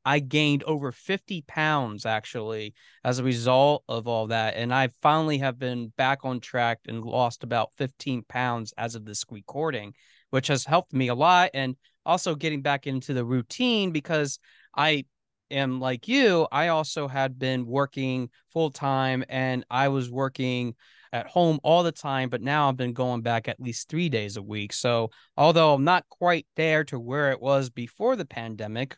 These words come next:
but I have been more active as a result. And I think it's all about changing that attitude, which is actually something I wanted to talk to you about,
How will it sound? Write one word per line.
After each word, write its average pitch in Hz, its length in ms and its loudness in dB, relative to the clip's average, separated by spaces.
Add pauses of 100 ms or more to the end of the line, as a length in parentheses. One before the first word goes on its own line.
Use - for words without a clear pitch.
(140)
but 135 240 4 (340)
I 135 140 0
have 147 380 2
been 143 160 0
more 143 340 2
active 147 380 -4
as 117 160 -4
a 113 80 -6
result. 131 460 0
And 120 140 -2
I 123 60 0
think 185 180 -6
it's 139 140 -4
all 151 280 2
about 110 340 0 (340)
changing 147 600 -2
that 117 220 -2
attitude, 131 720 -4
which 147 380 -2 (180)
is 143 200 -4
actually 220 420 -2
something 139 400 0
I 127 60 2
wanted 131 320 2
to 117 80 -8
talk 226 300 0
to - 100 -10
you 113 80 -4
about, 107 400 -2